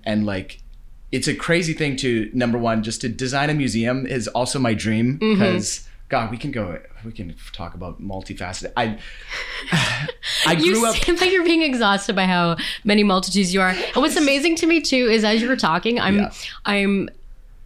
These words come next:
Speaker 2: I'm m-, imagining before me, uh, Adrian Petru talking about his dad, Miroslav, who's, like, you know, was
Speaker 1: Oh,
Speaker 2: the head of
Speaker 1: Miroslav,
Speaker 2: the,
Speaker 1: yeah.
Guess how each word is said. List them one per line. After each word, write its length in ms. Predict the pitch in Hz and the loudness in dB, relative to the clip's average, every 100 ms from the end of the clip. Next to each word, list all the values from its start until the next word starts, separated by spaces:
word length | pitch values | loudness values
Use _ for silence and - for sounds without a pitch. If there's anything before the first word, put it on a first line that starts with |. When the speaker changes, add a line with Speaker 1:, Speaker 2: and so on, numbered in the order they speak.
| - | -4
Speaker 2:
I'm 220 | 202 208 208 - 208 | 0 2 0 -4 2
m-, 120 | 214 - | 2 4
imagining 800 | 196 196 196 190 196 196 180 180 | 4 4 4 2 0 2 2 2
before 420 | 180 - 180 175 | 0 2 2 4
me, 380 | 175 165 160 160 - - - | 4 2 0 -4 -16 -12 -2
uh, 320 | 175 160 160 190 | 2 2 0 2
Adrian 420 | 190 180 202 180 | 2 4 2 2
Petru 420 | 175 170 208 180 | 0 0 0 0
talking 380 | 175 165 160 185 | 2 0 0 -2
about 180 | 165 - | -2 -4
his 320 | - 170 165 | -2 -2 0
dad, 240 | 196 165 | -2 0
Miroslav, 640 | 160 170 185 - 202 208 | -2 -2 -2 0 0 0
who's, 240 | 196 185 170 | 0 -2 0
like, 200 | 170 165 | -2 0
you 60 | |
know, 100 | 165 165 | 0 0
was 180 | 165 | 0
Speaker 1:
Oh, 60 | 160 | 2
Speaker 2:
the 80 | 165 | 2
head 260 | 147 170 | 2 0
of 160 | 180 175 | 0 0
Speaker 1:
Miroslav, 260 | 180 175 | 0 0
Speaker 2:
the, 40 | |
Speaker 1:
yeah. 60 | 123 | 0